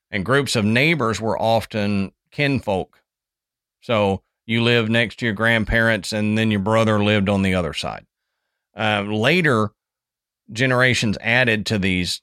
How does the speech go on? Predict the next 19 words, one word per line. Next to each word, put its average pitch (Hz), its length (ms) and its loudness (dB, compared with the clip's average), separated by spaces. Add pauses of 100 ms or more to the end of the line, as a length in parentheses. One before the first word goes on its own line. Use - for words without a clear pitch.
(120)
clusters, 117 580 -2
but 107 400 -2
they, 113 280 -2 (560)
there 127 200 0
were 113 200 2
rarely 143 360 2
more 127 240 2
than 117 120 0
a 104 80 2
dozen 117 420 0
households 113 600 -2
together. 95 480 -6 (520)
Commercial 139 560 0
settlements 104 500 0
often 117 380 -2
developed 107 400 0
at 95 100 -4
a 92 60 -2
gap, 95 560 -4